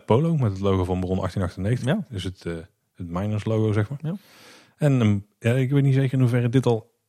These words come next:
Speaker 1: echt een toekomstig souvenir is, hoor. Maar er komt een Pardoes toverbuidel, maar er was nog een, er is nog een licht gerucht dit, hoor. Het is niet officieel aangekondigd, maar ik zag hem langskomen.
Speaker 2: Ja, ik zag ook een foto van langskomen. Ik vroeg me wel af inderdaad of dat dit, eh, inderdaad een, eh, testversie was van de Efteling souvenir, of dat dit gewoon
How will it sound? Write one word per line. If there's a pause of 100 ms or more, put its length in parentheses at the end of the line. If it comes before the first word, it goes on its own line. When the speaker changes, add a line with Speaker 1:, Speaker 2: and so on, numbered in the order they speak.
(280)
Speaker 1:
echt
een
toekomstig
souvenir
is,
hoor.
Maar
er
komt
een
Pardoes
toverbuidel,
maar
er
was
nog
een,
er
is
nog
een
licht
gerucht
dit,
hoor.
Het
is
niet
officieel
aangekondigd,
maar
ik
zag
hem
langskomen.
Speaker 2:
Ja,
ik
zag
ook
een
foto
van
langskomen.
Ik
vroeg
me
wel
af
inderdaad
of
dat
dit,
eh,
inderdaad
een,
eh, (240)
testversie
was
van
de
Efteling
souvenir,
of
dat
dit
gewoon